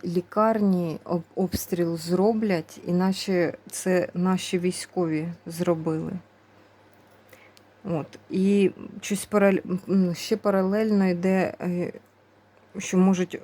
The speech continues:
обстріл зробити в Києві. Лікарня там, де лікують серцеві хвороби.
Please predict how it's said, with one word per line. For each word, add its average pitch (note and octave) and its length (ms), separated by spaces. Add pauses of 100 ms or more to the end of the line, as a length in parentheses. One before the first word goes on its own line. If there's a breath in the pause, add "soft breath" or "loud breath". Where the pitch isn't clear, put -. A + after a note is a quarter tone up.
(120)
обстріл F#3+ 440
зробити F3+ 720
в - 320 (120)
Києві. G#3+ 520 (3250 soft breath)
Лікарня F#3+ 580
там, F3+ 320
де F3+ 120
лікують F3+ 840 (140)
серцеві F#3 600
хвороби. F3+ 640